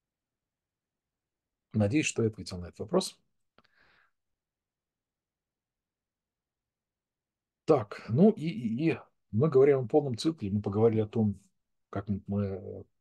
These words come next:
выбираем людей, а, как мы, э,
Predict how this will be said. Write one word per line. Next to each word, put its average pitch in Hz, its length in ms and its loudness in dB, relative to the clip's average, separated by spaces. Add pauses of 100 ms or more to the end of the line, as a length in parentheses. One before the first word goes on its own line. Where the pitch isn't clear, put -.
выбираем 117 440 2
людей, 147 320 -6 (1700)
а, 104 200 2
как 120 300 0
мы, 107 240 4
э, 98 1080 -6